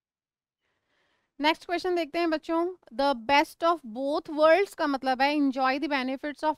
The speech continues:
two different situations, ठीक है, enjoy the benefits of two different situations,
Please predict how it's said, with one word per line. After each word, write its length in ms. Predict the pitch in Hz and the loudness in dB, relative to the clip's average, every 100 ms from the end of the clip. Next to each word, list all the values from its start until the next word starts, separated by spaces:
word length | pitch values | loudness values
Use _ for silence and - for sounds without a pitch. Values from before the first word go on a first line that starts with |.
| - | -4
two 320 | 320 349 403 - - _ 226 | -4 0 -2 -4 -20 _ -4
different 500 | 285 269 302 311 294 | -4 0 2 2 -2
situations, 680 | - 254 247 262 226 - | -8 -6 -4 -6 -8 -10
ठीक 160 | 262 226 | -14 -6
है, 180 | 285 370 _ _ _ _ _ _ _ _ _ _ _ _ _ _ _ _ _ _ _ _ _ _ _ _ _ _ _ _ _ _ _ - | -4 -4 _ _ _ _ _ _ _ _ _ _ _ _ _ _ _ _ _ _ _ _ _ _ _ _ _ _ _ _ _ _ _ -10
enjoy 480 | 277 262 269 269 285 | -4 -2 0 0 0
the 140 | 320 | -2
benefits 920 | 262 247 254 320 370 - - - - _ _ _ _ _ _ _ _ _ _ _ _ _ _ _ _ - | 0 0 0 0 -2 -6 -10 -20 -20 _ _ _ _ _ _ _ _ _ _ _ _ _ _ _ _ -6
of 300 | 247 240 240 _ _ - | -2 0 -2 _ _ -12
two 460 | 277 277 302 381 254 | -8 -6 -4 -4 -4
different 600 | 240 _ 226 262 330 - | -6 _ -6 -4 -4 -6
situations, 1080 | 262 - 240 233 - 285 247 - - - | -12 -8 -8 -8 -4 -4 -4 -8 -20 -20